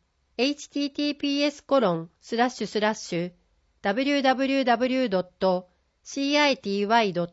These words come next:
トエムアイティーオードットエルジードットジェーピースラッシュエムアイティーオージーユーアイディーイー に企業の情報を掲載しませんか？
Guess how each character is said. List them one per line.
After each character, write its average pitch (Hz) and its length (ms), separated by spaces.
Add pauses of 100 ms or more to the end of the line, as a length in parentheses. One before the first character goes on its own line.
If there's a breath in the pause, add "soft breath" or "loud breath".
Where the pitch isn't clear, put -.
ト 180 300 (360)
エ 214 140
ム 269 140
ア 294 120
イ 233 80
テ 202 140
ィ 214 120
ー 226 100
オ 220 140
ー - 20
ド 160 120
ッ 160 60 (120)
ト 180 320 (340)
エ 208 120
ル 254 140
ジ 302 120
ー 247 160
ド 170 140
ッ 170 40 (140)
ト 202 320
ジ 220 120
ェ 254 100
ー 247 80
ピ 202 420
ー - 140
ス 247 160
ラ 269 100
ッ 269 40
シ - 220
ュ 196 180 (340)
エ 196 140
ム 277 140
ア 294 120
イ 254 80
テ - 140
ィ 214 160
ー 233 120
オ 185 200
ー - 60
ジ 208 120
ー 254 220
ユ 277 240
ー 262 60
ア 262 120
イ 180 140 (120)
デ 208 80
ィ 226 40
ー 240 300 (100)
イ - 80 (280)
ー - 20
に 220 220 (480)
企 302 180
業 269 200
の 180 120
情 208 240
報 247 240
を 240 60
掲 226 240
載 226 260
し 226 140
ま 214 100
せ 214 200
ん 180 60
か？ 160 240